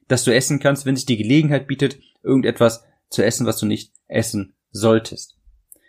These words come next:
Deshalb hab einfach irgendetwas dabei, das macht, das ist ein sehr, sehr großer Unterschied, ob du nichts dabei hast und den anderen dann beim Essen zugucken musst, oder ob du etwas dabei hast, auch wenn das vielleicht nicht unbedingt so super schmeckt wie das, was die anderen essen,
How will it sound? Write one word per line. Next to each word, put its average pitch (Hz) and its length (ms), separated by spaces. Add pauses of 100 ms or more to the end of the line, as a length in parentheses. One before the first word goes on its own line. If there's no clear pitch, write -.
(120)
Deshalb 113 500
hab 131 200
einfach 120 340
irgendetwas 127 460
dabei, 107 300
das 107 180
macht, 117 280
das 104 140
ist 110 140
ein 107 160
sehr, 123 200
sehr 120 120
großer 107 220
Unterschied, 117 320
ob - 80
du - 260
nichts 113 440
dabei 143 340
hast 185 240 (160)
und 123 160
den 107 80
anderen 113 240
dann 107 100
beim 104 140
Essen 110 200
zugucken 160 480
musst, - 280 (1080)
oder 147 400 (100)
ob 123 220
du 120 320
etwas 113 300
dabei 113 340
hast, 117 160
auch 110 240
wenn 110 120
das 110 120
vielleicht 110 280
nicht 110 140
unbedingt 107 280
so 107 100
super 113 240
schmeckt 104 240
wie 101 60
das, 110 200
was 104 100
die 101 100
anderen 120 280
essen, 110 400